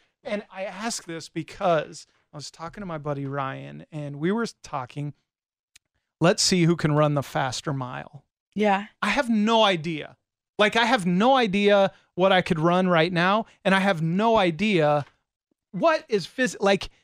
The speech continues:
Speaker 1: because certainly, Amber, I'm not gonna be able to run a four-minute mile.
Speaker 2: Right.
Speaker 1: Physically, no matter how much I train, right?
Speaker 2: That's
Speaker 1: I don't
Speaker 2: Olympic time.
Speaker 1: Yes.
Speaker 2: But you know that.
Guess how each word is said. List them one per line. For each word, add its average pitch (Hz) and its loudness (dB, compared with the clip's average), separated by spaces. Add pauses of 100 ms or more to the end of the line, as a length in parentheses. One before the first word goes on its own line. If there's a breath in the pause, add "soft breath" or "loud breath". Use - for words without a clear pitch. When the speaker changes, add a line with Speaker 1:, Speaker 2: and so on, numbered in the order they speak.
(240)
Speaker 1:
because 254 -2
certainly, 196 0
Amber, 151 -2
I'm 175 -2
not 180 0
gonna 165 0
be 151 0
able 143 0
to 143 -2
run 139 -2 (460)
a 160 -2
four-minute 151 0
mile. - -16 (560)
Speaker 2:
Right. 214 4
Speaker 1:
Physically, 240 0 (180 soft breath)
no 220 2
matter 233 0
how 277 0
much 247 2
I 165 0
train, 170 -12 (340)
right? 190 2
Speaker 2:
That's 240 4
Speaker 1:
I 190 6
don't 240 6
Speaker 2:
Olympic 226 2
time. 151 -2
Speaker 1:
Yes. 180 2
Speaker 2:
But 294 4
you 359 4
know 381 4
that. 190 0